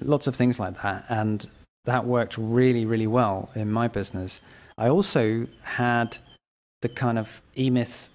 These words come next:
model of having young, inexperienced employees who then were working to very clear systems and procedures.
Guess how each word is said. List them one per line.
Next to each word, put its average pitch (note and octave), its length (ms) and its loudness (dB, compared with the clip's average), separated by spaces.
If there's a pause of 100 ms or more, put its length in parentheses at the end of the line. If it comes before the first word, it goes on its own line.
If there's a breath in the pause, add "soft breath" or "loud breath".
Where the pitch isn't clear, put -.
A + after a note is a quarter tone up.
model G#2 560 -2 (140)
of G#2+ 160 -6
having A2 500 -2 (160)
young, B2+ 320 4
inexperienced A#2+ 640 -2
employees A2 580 0
who A2+ 160 -2
then G#2+ 420 -2
were G#2 280 -2 (240)
working A2+ 460 -2
to G#2+ 400 -2
very G#2+ 280 -2
clear A2+ 580 -2 (280 loud breath)
systems A2+ 540 -2
and G2+ 120 -4
procedures. - 720 -4